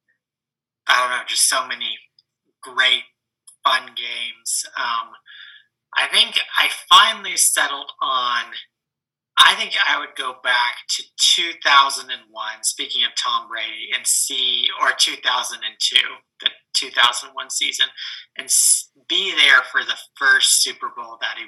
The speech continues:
won. Um, because I think it was just such an electric atmosphere, such a shocking upset, such a back and forth game. You know, knowing now what I know about the next twenty years of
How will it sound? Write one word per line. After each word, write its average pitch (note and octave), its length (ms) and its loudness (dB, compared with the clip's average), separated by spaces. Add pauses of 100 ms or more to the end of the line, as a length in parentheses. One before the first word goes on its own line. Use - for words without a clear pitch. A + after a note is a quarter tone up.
(100)
won. A2 200 0 (840)
Um, A#2 440 -6
because B2 240 -8
I B2+ 140 -14
think C#3 160 -8 (1000)
it - 160 0
was - 120 -6
just - 280 2
such - 280 6
an D#3 60 -2 (140)
electric - 500 -2 (220)
atmosphere, B2 600 -6
such - 300 -2
a - 60 -6
shocking C3 560 4 (100)
upset, A#2 460 -2
such C3 220 -2
a A#2+ 160 -12
back A#2 280 0
and - 100 -8 (120)
forth A#2+ 240 -12 (140)
game. A2 500 4 (600)
You C3 100 -14
know, C#3 160 -4
knowing C#3 520 0
now B2+ 480 0
what C3 140 -4
I B2 160 -8
know A#2 260 -8
about A2+ 380 -8 (580)
the - 80 -12
next - 320 0
twenty C3 340 -4
years A#2+ 400 -6
of A#2+ 80 -14